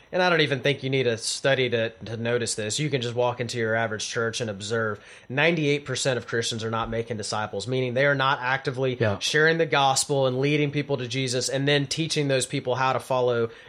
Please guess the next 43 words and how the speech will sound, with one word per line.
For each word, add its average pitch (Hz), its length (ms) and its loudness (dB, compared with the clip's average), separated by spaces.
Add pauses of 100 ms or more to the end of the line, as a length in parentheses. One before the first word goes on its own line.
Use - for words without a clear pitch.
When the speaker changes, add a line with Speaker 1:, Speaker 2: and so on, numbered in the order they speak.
Speaker 1:
Jesus. 123 400 2 (220)
So 147 180 0
that 185 180 2
means 185 220 4
that 139 120 2
ninety-eight 175 600 4
percent 156 360 0
of 131 100 -4
the 131 60 0
Christians 123 840 0 (140)
in 156 160 2
our 160 120 6
churches 160 440 2
are 135 80 2
going 165 320 4
to 170 140 -2
the 151 100 2
grave 139 400 4
Speaker 2:
Yeah. 110 180 4
Speaker 1:
never 170 360 4
having 160 360 4
fulfilled 147 720 2 (180)
what 151 220 0
they 156 100 6
were 147 140 2
saved 165 500 2
to 156 80 -2
do 143 300 2
in 131 120 0
the 120 40 -2
Speaker 2:
That's - 80 -8
Speaker 1:
first 151 180 4
Speaker 2:
right. 135 100 4
Speaker 1:
place, 120 200 2 (180)
which 147 180 -2
makes 160 200 2
me, 160 100 2
number 160 220 4
one, 190 240 4
concerned 156 520 4
for 143 160 -4
the 113 100 -6
s-, - 240 0